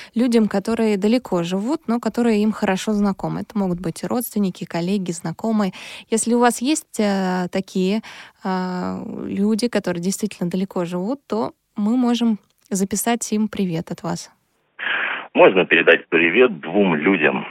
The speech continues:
Speaker 2: с которыми мы, в общем-то, проходили реабилитацию в Бийске в две тысячи пятом году. Это Денис Танцарев, он является, э, автор-исполнитель, то есть у него даже два своих альбома вышло. Он живёт в городе Златоуст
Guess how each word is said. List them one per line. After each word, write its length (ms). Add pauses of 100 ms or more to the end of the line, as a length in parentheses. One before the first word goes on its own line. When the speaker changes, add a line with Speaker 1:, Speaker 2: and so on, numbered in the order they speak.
Speaker 2:
с 20
которыми 460
мы, 160
в 20
общем-то, 400
проходили 580
реабилитацию 1000
в 20
Бийске 640 (160)
в 140
две 160
тысячи 400
пятом 400
году. 340 (1000)
Это 280
Денис 380
Танцарев, 500 (300)
он 200
является, 880 (260)
э, 400 (760)
автор-исполнитель, 1040 (180)
то 80
есть 140
у 40
него 180
даже 300
два 240
своих 320
альбома 380
вышло. 340
Он 280
живёт 280
в 80
городе 380
Златоуст 560